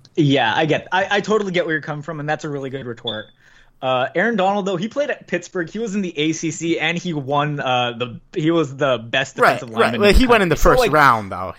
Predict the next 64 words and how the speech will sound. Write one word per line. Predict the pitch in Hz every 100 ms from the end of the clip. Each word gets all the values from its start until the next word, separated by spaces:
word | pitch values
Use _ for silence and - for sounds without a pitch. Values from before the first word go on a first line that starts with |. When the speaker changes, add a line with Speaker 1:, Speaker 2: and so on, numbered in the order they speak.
| -
Speaker 2:
so | 135
it's | 123 -
not, | 180 139
it's | 247
Speaker 1:
of | 185
Speaker 2:
not. | 175 156 117 - -
I | 180
was | 170
just | 160
saying | 147 135
he |
Speaker 1:
Yeah. | 151 151
Speaker 2:
slipped | 147 147 -
a | 131
little. | 120 143 110 98
I | 117
think | 123 135
he | 123
would | 117
have | 110
been, | 117 110
like, | 107
a | 104
top | - 113 -
five | 110 98 _
pick | - 131 101 _ _ _ _ -
if | 113 -
he | 120
had | 113 101
a |
couple | - 101
more | 104 101
inches | 113 92 82
on | 73
him. | 78 _ _ _ _ _ _ _ _ _ _ 240 208 _ _ _ _ _ _ _ -
Speaker 1:
Uh, | 151 - 117 214 330
yeah, | 294 247 226 -
I, | 208 160
I | 156
guess | 147 117
a | 165
little, | 160 151
couple | 180 147
more | 135
pounds, | 120 107
couple | 127 113
more, | 110
but | 147 180
it | 202
wouldn't | 208 180
affect | 151 170
him | 127
because, | 120 127 120
like, | 117 110 -
he's | 139 117 127
one | 135 147
of | 139
the |
greatest | 139 147 143 131
defensive | 127 127 123
linemen | 123 113 113
of | 107
all | 110
time. | 104 127 101 107 -